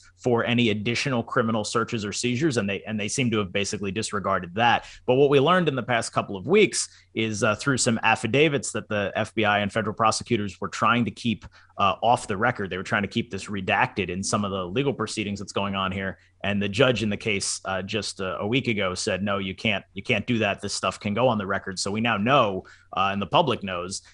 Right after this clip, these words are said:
that, uh, the F B I was plotting, y-, you know, even up to, like, a year before they got the warrant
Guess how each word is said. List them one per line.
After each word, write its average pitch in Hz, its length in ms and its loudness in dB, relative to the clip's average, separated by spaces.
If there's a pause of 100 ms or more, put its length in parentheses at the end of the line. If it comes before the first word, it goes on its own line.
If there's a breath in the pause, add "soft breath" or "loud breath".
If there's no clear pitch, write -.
(120)
that, 107 360 2
uh, 98 200 2
the 113 160 0
F 120 160 -2
B 120 100 2
I 107 240 4
was 107 420 -4
plotting, 107 680 0
y-, 107 260 -6
you 107 80 -4
know, 110 160 -2
even 127 180 0
up 113 140 0
to, 113 120 0
like, 101 220 -2
a 98 60 -2
year 120 400 2
before 120 520 0
they 101 160 -2
got 104 320 2
the 101 60 -6
warrant 98 560 0